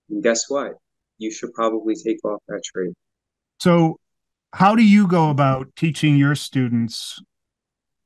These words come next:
Speaker 2: that process, that discipline of when to take profits? Are they following you, or are you trying to make them,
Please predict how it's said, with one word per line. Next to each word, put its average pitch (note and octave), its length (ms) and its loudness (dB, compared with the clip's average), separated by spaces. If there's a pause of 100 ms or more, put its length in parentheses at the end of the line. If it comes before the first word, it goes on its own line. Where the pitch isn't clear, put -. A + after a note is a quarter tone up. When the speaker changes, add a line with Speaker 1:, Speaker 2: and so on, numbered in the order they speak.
Speaker 2:
that C3 260 -4
process, B2+ 640 0
that B2+ 220 0
discipline A#2+ 800 -2 (100)
of A#2+ 420 -2
when C3+ 400 2
to C3 100 -4
take B2+ 260 -2
profits? - 760 -6 (200)
Are D#3 180 -8
they D3+ 200 0 (220)
following F#3+ 460 4
you, A3 200 0
or E3 200 0
are C3+ 140 2
you C3+ 160 2
trying D3+ 320 -2
to D3 120 -8
make C#3+ 220 -4
them, C#3 380 -2